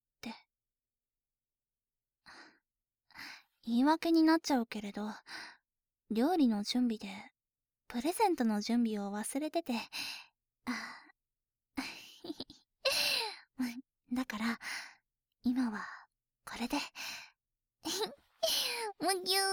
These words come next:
今日は、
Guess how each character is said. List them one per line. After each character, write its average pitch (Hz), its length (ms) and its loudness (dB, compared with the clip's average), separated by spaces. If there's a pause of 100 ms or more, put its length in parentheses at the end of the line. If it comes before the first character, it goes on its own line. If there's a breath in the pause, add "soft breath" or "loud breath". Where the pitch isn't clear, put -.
(4000 loud breath)
今 339 120 0
日 311 80 2
は、 277 260 4